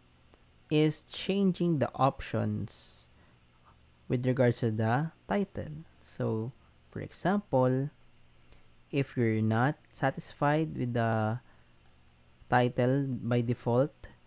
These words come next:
which is, as you can remember from the previous video, it came from the name of the route. So the default behavior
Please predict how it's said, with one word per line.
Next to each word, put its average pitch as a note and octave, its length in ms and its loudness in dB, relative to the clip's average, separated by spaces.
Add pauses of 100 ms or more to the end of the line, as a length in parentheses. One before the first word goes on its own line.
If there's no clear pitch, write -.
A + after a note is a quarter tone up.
(240)
which A#2+ 320 -4
is, A2+ 480 -4
as - 260 -6
you B2 60 -8
can A2 240 -2
remember A#2 500 2
from B2 200 -4
the G2+ 100 -2
previous D3+ 460 -2
video, A2+ 560 -2 (1000)
it B2+ 200 -2 (120)
came D3+ 320 2
from A#2+ 680 0 (440)
the A#2+ 160 0
name A#2+ 320 4
of A2+ 140 -2
the A2 100 0
route. A2 380 0 (1400)
So A2+ 480 -2
the A#2 80 -2
default C#3+ 540 2
behavior A#2 500 0